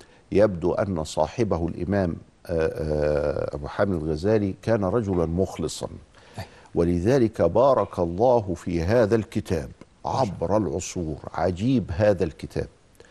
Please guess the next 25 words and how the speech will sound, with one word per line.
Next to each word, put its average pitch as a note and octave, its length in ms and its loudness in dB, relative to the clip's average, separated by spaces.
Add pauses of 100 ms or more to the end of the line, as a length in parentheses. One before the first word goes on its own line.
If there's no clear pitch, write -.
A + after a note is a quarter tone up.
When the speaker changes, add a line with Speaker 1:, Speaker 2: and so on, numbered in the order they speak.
(960)
Speaker 1:
ال-، E2 760 2
لما F2 200 -2
الواحد F2 360 0
ي-، F2+ 120 -2
يألف G2+ 600 0
كتاب - 380 2 (560)
و-، E2+ 60 -2
و-، E2+ 80 4
و-، E2 480 0
و-، E2+ 240 -2
وتجده F2+ 840 0
أنه، F2 420 0 (280)
آه، F2 220 2
يعني، E2+ 680 -2
آه، - 520 -4
مقبول A2 540 2
عند G2 240 4
الله، G2 300 4
فإنه A2 720 0 (1120)
يلقي B2+ 380 2
عليه A#2 340 4
القبول F2+ 560 -2 (460)
في - 60 -6
الشرق G#2+ 400 0
والغرب. D#2 440 -2